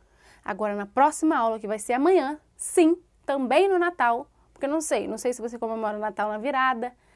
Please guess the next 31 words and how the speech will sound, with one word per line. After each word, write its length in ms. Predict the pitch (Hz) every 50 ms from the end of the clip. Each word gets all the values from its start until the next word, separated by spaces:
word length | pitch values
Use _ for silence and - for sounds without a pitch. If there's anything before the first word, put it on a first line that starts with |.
| _ _ _ _ _ _ _ _ _ _
né, 240 | - 233 247 247 -
ou 200 | - 240 240 240 233
só 160 | - 240 220
no 80 | 220 214
dia 100 | 220 220
vinte 200 | 240 269 320 311
e 20 |
cinco. 400 | - - 320 302 294 285 - _ _ _ -
Eu 160 | - 240 262
comemoro 460 | 254 269 247 233 226 220 214 208 202 202
com 80 | - 214
a 20 |
minha 140 | 214 220 220
família 440 | 214 240 220 220 208 196 - - 208
do 120 | 190 196
dia 160 | 185 233 220
vinte 140 | 202 226 226
e 40 | -
quatro 180 | 262 277 277
pro 80 | - 269
dia 120 | 269 302
vinte 180 | 285 311 349 359
e 40 | -
cinco 200 | 370 381 370 - -
e 120 | - 359
no 100 | 392 370
dia 120 | 359 359 339
vinte 180 | 339 370 392
e 40 | -
cinco. 260 | - 277 208 180 - _
Então, 260 | - 285 285 320 359